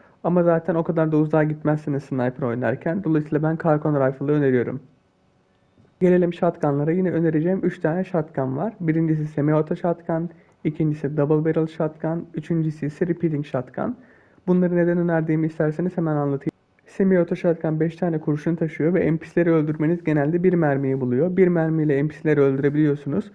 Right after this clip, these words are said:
Online oyunculara bakacak olursak da genelde bir ya da iki mermide onları da öldürebiliyoruz. Headshot atarsak bir mermide, vücuduna isabet ettirirsek de genelde bir veya iki mermi olarak değişebiliyor.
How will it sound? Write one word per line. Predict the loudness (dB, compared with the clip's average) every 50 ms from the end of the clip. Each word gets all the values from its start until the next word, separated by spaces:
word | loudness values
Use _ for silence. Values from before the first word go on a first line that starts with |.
| _ -20 _ _ _ 0
Online | 2 4 4 2 2 2 2 0
oyunculara | 0 0 0 0 0 0 0
bakacak | 0 -2 -2 -4 -2 0 0
olursak | -2 -2 -2 -2 -4 -6 -4 -4 -4
da | 0
genelde | 0 2 2 2 2 2 0 0 0 0
bir | 0 2
ya | 2 0 0
da | 0
iki | -4 -2 -2 -2
mermide | -2 -2 -2 0 0 0 0 0
onları | 0 0 0 0 2 0 0 2
da | 2
öldürebiliyoruz. | 2 2 2 2 0 0 0 0 2 2 2 0 0 -2 0
Headshot | 0 0 2 2 0 0 2
atarsak | 2 0 0 0 0 -2 -6 -4 0 0
bir | 2 2
mermide, | 2 0 0 0 -2 0 0 0 0 -2 -4 -14 -20 _ _ _ _ 0
vücuduna | 0 2 2 2 -2 -2 -2 -2 -2 -2 -4 -6 -8
isabet | -10 -2 0 0 2 4 2 0 0
ettirirsek | -6 -4 -2 -2 0 -2 -2 -2 -2 -2 0 0
de | 0
genelde | 2 2 2 2 0 0 0 0
bir | 2 2 2 2
veya | 2 2 2
iki | 0 0 0 0
mermi | 0 0 0 0 0
olarak | 0 0 0 -2 -2 0
değişebiliyor. | 0 -2 0 0 0 -2 0 0 -2 0 0 -2 -2